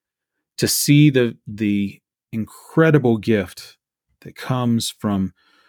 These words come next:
the scraps of, of blessing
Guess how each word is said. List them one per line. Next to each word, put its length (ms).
the 120
scraps 600
of, 360
of 200
blessing 680